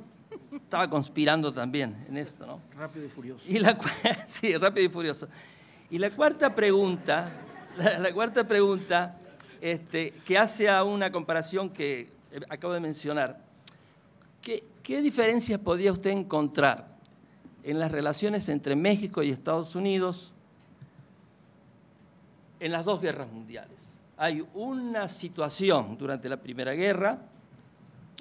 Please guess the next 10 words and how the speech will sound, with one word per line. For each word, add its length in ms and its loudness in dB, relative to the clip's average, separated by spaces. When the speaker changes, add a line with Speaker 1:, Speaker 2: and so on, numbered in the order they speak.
Speaker 1:
Estados 400 -2
Unidos 380 -4
entra 220 -6
muy 220 2
al 100 2
final, 460 0
México 340 -8
está 160 -6
en 60 -4
revolución, 640 -2